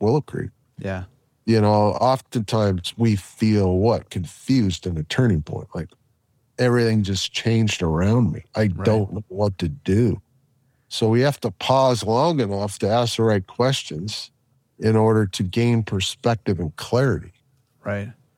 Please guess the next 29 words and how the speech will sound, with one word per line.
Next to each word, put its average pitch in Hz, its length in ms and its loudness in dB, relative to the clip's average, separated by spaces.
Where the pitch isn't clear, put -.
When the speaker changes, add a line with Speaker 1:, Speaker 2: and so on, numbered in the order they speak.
Speaker 1:
And 110 200 2
it's 104 240 0
out 135 260 2
of 120 140 2
that 95 300 -2
perspective 104 600 -2
and 92 140 -8
clarity 120 500 0
that 90 200 -2
we 92 160 0
get 95 280 2
insight 98 640 0
and 107 120 0
discovery 92 920 -2
of, 92 300 -6
"Wow, 120 480 0
okay, 117 520 0
I'm 104 160 0
seeing, 117 640 -2
I'm 110 160 0
seeing 120 540 0
what's 95 320 -2
next." 113 300 0
And 117 120 0
the 117 60 2
beauty 127 380 2
of 92 160 -4
Tom's 110 320 -2
processes 104 800 -2